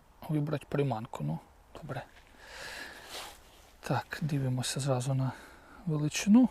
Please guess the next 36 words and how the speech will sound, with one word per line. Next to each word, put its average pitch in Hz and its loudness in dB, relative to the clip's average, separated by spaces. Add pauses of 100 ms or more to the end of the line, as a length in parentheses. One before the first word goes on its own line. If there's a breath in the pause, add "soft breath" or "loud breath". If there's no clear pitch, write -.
(580 loud breath)
А, - 2
тридцять - -6
п'ять, - -2
тридцять - -8
шість, - -2
таке - -4
щось. - -2 (840 loud breath)
Ось - -4
такий - -6
красень. 135 -2 (2000 loud breath)
Класна 254 8
риба. 269 12
До 165 10
речі, 190 6
я 254 8
вам 220 10
скажу, 233 4
що - 4
<laughs> 165 8
коли 180 8
клює 170 6
такий 147 2
карась, 175 8
то, 147 4 (840 loud breath)
ну, 196 2
вже 156 6 (200 loud breath)
якось 147 2
не 147 2
дуже 143 6 (320 loud breath)
доводиться 147 4
жалітися 143 2
на 127 0
те, 147 0
що - -4
набере 135 4
окунь. 127 -4